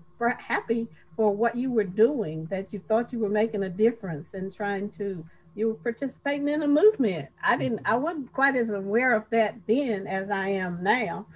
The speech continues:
but, um, that's, you know, that's, that's how that got, and how you don't hate the people. I guess I didn't know then like I know now,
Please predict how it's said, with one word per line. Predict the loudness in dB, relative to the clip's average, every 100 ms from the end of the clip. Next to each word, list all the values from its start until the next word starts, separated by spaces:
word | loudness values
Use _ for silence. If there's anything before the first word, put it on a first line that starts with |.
| -20 -12
but, | -2 0 0 -2
um, | -2 0 -2 -6 -12 -20 _ -20 -10
that's, | -2 -2 -2 _ _ _ _
you | -20 _ _ -12 -8
know, | -8 -10 _ -6
that's, | -6 -6 -4
that's | -4 0
how | 2 2
that | 0 -2
got, | -2 0
and | 0 0 -4 -20 -16
how | -4 -2
you | -2 -4 -2
don't | -2 -2 -6
hate | -2 -2 0
the | -4
people. | -2 -4 -4 -4 -8 -8 -18 _
I | -2 0
guess | 2 0 -2 _ _
I | -2 0
didn't | 2 4
know | 6 6 6
then | 2 0 0 0 -2
like | -6 -8 -4
I | -4
know | -2 -4 -4
now, | -2 0 -2